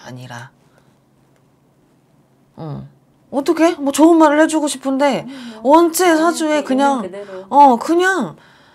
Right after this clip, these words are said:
Speaker 1: 그냥 일하면서 사부작 사부작 뭘 하던 하면서, 그리고 손 매무새는 그래도 좋대요. 뭔가 섬세하고 이런 부분을 깔끔하게 처리를 해놓고 요런 부분들은 괜찮다고 하거든. 그리고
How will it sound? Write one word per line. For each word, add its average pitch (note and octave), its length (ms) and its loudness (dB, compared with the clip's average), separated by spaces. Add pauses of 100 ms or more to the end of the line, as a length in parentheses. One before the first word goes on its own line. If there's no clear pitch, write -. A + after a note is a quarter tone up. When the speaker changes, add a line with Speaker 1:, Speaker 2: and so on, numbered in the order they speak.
(200)
Speaker 1:
그냥 F4+ 300 2
일하면서 D#4+ 760 0
사부작 D4+ 400 -6
사부작 A#3+ 380 -4
뭘 G3 220 0
하던 B3 360 -2
하면서, C4+ 480 -6
그리고 F#3 240 -4 (280)
손 A4+ 260 0
매무새는 B3+ 500 0
그래도 F#3+ 340 -6
좋대요. D3 800 -10 (340)
뭔가 G#3+ 260 0
섬세하고 C#4+ 580 -2
이런 F3 260 -2
부분을 F3 280 -10
깔끔하게 A#3+ 580 -4 (220)
처리를 E4+ 480 -2
해놓고 F#3+ 680 -6 (360)
요런 D4+ 320 0
부분들은 A#3 480 -4
괜찮다고 F3 540 -10
하거든. G#3+ 380 -8
그리고 E3+ 380 -4